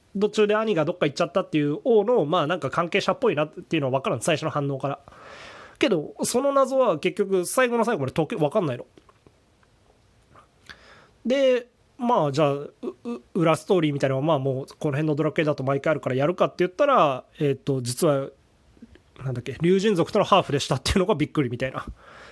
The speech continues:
で、もちろんその、チャゴスの秩序ついてて、あ、だからまあそういう意味でもストーリーとして、もともと言ってた軸はぶらさずにミーティアとの結婚権利も持ってて、えー、結婚して、あー、幸せ幸せみたいな。こうさ、スリーディーエスだとさ、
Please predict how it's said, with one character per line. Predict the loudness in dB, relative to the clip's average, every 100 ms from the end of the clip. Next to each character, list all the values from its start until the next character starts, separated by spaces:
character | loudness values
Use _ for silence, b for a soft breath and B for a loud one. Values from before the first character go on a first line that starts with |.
| B
で、 | -2
も | 0
ち | 0
ろ | -2
ん | -4
そ | -4 -4
の、 | -4 -6 -10 -16 _ -2
チ | -2
ャ |
ゴ | 0
ス | -4
の | -4 -4 -6 -14 _
秩 | -8 -6 -2
序 | -4 -2
つ | -4
い |
て | -4 -4 -4
て、 | B B
あ、 | -2 -2 0
だ | 0
か | 2 4
ら | 4 4
ま | 2 0
あ | -2
そ | -4
う | -2
い |
う | -2
意 |
味 | -2
で | -2
も | -2
ス | 0
ト | 0
ー |
リ | -2
ー | -8 -12 -20 _ -2
と | -2
し | 0
て、 | -2 -2 -2 -8 -4
も | 0
と | 0
も | 0
と | 0
言 | -2
っ |
て | -2 -4
た | -2
軸 | -2 -2
は | 0
ぶ | 0
ら | 0
さ | -2
ず | -4
に | -4 -2
ミ | -2 0
ー |
テ | -2
ィ |
ア |
と | 0
の | -2
結 | -2 -4
婚 | -4 -2
権 | -2
利 | -2
も | -2 -4
持 |
っ | -6
て | -6
て、 | -6 -2 -2 -2
え |
ー、 |
結 | -4 -6
婚 | -6
し | -4
て、 | -2
あ | 0
ー、 | -2
幸 | -4 -4
せ | -4
幸 | -4
せ | -2 -4
み | -4
た | -6
い |
な。 | -8 -16 _ B B B B B B B -6
こ |
う |
さ、 | 0 0
ス | 2
リ | 0
ー | 2
デ |
ィ | 0
ー |
エ |
ス | 0
だ | -2
と |
さ、 | -2 0 0 0 -4